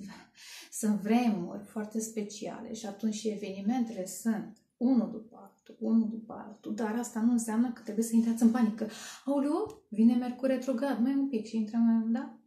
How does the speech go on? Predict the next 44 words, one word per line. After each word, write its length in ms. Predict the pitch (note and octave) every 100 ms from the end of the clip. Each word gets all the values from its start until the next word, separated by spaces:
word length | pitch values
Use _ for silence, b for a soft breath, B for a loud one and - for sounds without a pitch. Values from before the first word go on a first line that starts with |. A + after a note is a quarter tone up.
| _
retrogradare. 720 | - A3+ A3+ G#3 A3 G#3 G3 G#3+ B B
Aoleu, 360 | C#4+ C#4+ D#4 E4+
că 140 | D4+
intră 280 | D4 C#4+ C#4+
nu 120 | C#4+
știu 120 | C#4
ce 120 | -
planetă, 340 | C#4 C#4 C#4 C#4
intră 420 | C4+ C4+ C4+ C4+
în 480 | B3+ B3+ B3 B3 B3 B3+
retrogradare. 720 | B3+ B3+ C4 B3+ G3 F3+ -
Aoleu, 320 | B3+ C4 C#4+
că 360 | C#4+ C#4 C#4 C4+
eu 140 | C4+ C#4
știu 120 | -
ce 100 | C4+
se 120 | C4+
întâmplă, 320 | B3+ A#3+ G#3+
e 80 | A3+
conjunct, 540 | A3+ A#3+ B3 C4 -
nu 260 | C4 B3+ B3+
știu 180 | A3+ A#3
ce 200 | C#4 C4+
cu 280 | - B3 B3
nu 120 | B3+
știu 180 | A#3 A#3
ce.” 260 | - - B B B B B _
Mai, 420 | D#4+ F4+ C4+ - B3
un 80 |
pic 160 | A3+ C#4
mai 180 | C4+ B3+
calm. 240 | G#3 F3 A3+ D#4 -
Eu, 320 | D#4 - - _ _
cel 180 | - A4
puțin, 440 | - A3+ A3 A3+ - _ B3
trec 220 | D4 -
un 100 | G#3+
pic, 220 | G3+ - G#3+
uh, 220 | - -
dintr-una 380 | G3+ G3 G3+ F#3
între 220 | - -
alta. 400 | - - - - B B B B B B
Eu 260 | - E4
am 240 | - F4